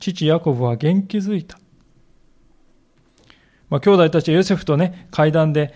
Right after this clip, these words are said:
話した内容も、あ、初めて、えー、包み隠さずに話しました。包み隠さず話したっていうのはどういうことかというと、自分たちがヨセフに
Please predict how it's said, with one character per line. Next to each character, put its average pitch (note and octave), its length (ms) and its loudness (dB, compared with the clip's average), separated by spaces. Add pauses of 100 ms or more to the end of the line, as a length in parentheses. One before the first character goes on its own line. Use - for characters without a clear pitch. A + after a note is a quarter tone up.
(140)
話 E3 300 -2
し - 20 -10
た D3 80 -6
内 C#3+ 220 -4
容 C#3 120 -4
も、 C#3 300 -6 (280)
あ、 D3+ 200 -12
初 E3+ 240 -6
め C4+ 140 -2
て、 C#3 300 -8 (300)
え - 120 -18
ー、 - 20 -18
包 A#3 360 -4
み A#3+ 60 -10
隠 - 220 -12
さ - 200 -6
ず C4 120 -2
に F3+ 80 4
話 C3 280 0
し - 80 -14
ま D3 80 -12
し - 140 -20
た。 - 80 -20 (1400)
包 C#4 340 -8
み - 0 -
隠 A#3+ 200 -10
さ - 180 -4
ず A3+ 80 -6
話 F#3 320 -4
し - 20 -6
た G#3 80 -2
っ F#3+ 40 -4
て F#3 80 -6
い - 20 0
う D#3+ 40 0
の D3+ 60 2
は C3+ 60 0
ど E3+ 100 2
う A3+ 40 4
い - 20 4
う A#3+ 40 -6
こ A3+ 100 0
と F3+ 80 -2
か D3+ 120 0
と D3 120 -6
い C3+ 40 -2
う - 20 -12
と、 C#3+ 100 -4
自 C3+ 200 -6
分 G#3+ 140 2
た G3+ 140 0
ち F#3+ 100 -8
が D3 60 -2
ヨ F3 160 -2
セ G#3+ 100 -6
フ F#3 140 -4
に C#3 200 -2